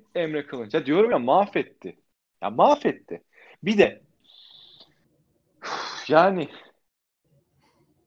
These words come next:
bitmiş ve büyük ihtimal sözleşme uzatmayacağın Hasan Ali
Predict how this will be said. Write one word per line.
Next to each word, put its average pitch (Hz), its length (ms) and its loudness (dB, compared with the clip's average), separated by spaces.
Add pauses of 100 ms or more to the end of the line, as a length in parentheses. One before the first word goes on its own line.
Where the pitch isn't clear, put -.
(1000)
bitmiş 156 680 -8
ve 156 260 0
büyük 160 240 -4
ihtimal 147 280 -2
sözleşme 120 560 -6
uzatmayacağın 110 1000 -2 (680)
Hasan 120 400 0
Ali 113 420 0